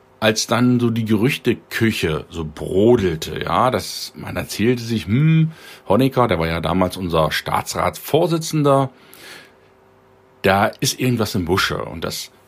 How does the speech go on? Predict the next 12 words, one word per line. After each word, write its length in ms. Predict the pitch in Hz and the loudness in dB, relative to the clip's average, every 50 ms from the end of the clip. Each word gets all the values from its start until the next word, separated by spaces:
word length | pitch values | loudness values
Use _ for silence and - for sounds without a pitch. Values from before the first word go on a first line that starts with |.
| _ _ - - | _ _ -10 -4
ging 220 | - 117 127 139 | 0 2 2 4
dann 360 | 135 131 127 127 123 117 107 - _ - - - _ - | 2 2 2 0 0 -2 -4 -8 _ -20 -20 -20 _ -8
weiter 480 | 92 92 95 101 127 139 - 196 196 185 | -4 0 0 2 0 0 2 2 2 2
und 140 | 160 - | 2 0
eskalierte, 920 | - 117 - - - 117 98 95 98 120 147 160 160 170 170 170 170 170 175 - - | -2 -4 -4 -2 0 0 0 2 2 2 2 2 2 2 0 0 0 -2 -6 -8 -6
als 400 | 95 95 104 101 - - - - - | -4 -4 -4 -4 -6 -10 -14 -14 -10
Menschen 800 | 92 82 82 90 101 117 147 156 160 - - 208 220 254 269 - - _ - - - - - _ - | -8 -4 -2 -2 0 0 0 0 -2 -2 -2 -2 -2 -2 -2 -4 -8 _ -20 -20 -20 -20 -20 _ -2
über 240 | 110 120 139 147 139 | 0 0 2 2 0
die 340 | - 131 131 123 123 123 - - | 0 0 -2 -2 -2 -4 -4 0
ungarisch-österreichische 2250 | - 120 147 165 160 156 143 135 143 147 135 - - - - _ _ _ _ _ _ _ _ _ _ _ - _ _ _ _ - 131 165 160 160 151 104 95 92 92 - - 101 - - | 2 4 4 4 4 2 2 2 2 2 2 0 -2 -8 -12 _ _ _ _ _ _ _ _ _ _ _ -20 _ _ _ _ 2 2 2 2 2 0 0 2 0 0 -2 -4 -6 -6 -6
Grenze 640 | 76 - - 87 90 117 120 - 135 131 127 131 139 - _ _ _ _ _ _ _ _ _ _ | -8 -6 -2 -2 0 0 0 2 2 2 2 0 -2 -8 _ _ _ _ _ _ _ _ _ _
abhauten. 720 | - 113 104 - - - - - - - - - - - | -4 -4 -4 -4 -6 -10 -8 -8 -10 -10 -10 -12 -14 -14